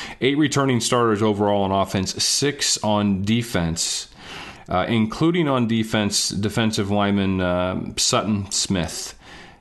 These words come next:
Just a miniature monster, diminutive in size, not a guy who's gonna bat down a lot of balls, but somebody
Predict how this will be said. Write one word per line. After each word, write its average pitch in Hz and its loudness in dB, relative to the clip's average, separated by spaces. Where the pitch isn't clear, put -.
Just 117 0
a 101 4
miniature 120 2
monster, 110 2
diminutive 117 2
in 98 0
size, 110 2
not 104 2
a 117 0
guy 110 2
who's 110 2
gonna 104 0
bat 95 2
down 95 2
a 69 -2
lot 90 2
of 87 -2
balls, 101 2
but 104 0
somebody 110 4